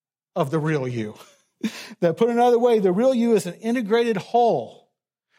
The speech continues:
of both body and spirit. To quote the, uh, author Nancy Pearcey, she says, "Scripture treats body and soul as two sides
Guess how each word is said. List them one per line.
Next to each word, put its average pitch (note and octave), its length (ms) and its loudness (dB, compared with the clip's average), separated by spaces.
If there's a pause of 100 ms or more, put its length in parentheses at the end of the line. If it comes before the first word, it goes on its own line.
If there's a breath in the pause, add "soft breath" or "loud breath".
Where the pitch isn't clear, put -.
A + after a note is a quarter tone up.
(140 soft breath)
of D3+ 120 -8
both G#3 300 0
body A3+ 600 -2
and F#3 260 -6
spirit. - 800 -4 (1080)
To E3+ 80 -8
quote G3 280 0
the, E3+ 180 0
uh, D#3+ 160 -2
author E3 460 -4
Nancy E3+ 440 -6
Pearcey, C3+ 680 -6 (300)
she F3+ 200 -8
says, D3 340 -4 (240 loud breath)
"Scripture G3 640 -2
treats G#3+ 440 -8
body F3+ 440 -2
and E3+ 120 -6
soul F#3 340 -4
as C#3 200 -12
two A#3 280 -4
sides D#3+ 720 -4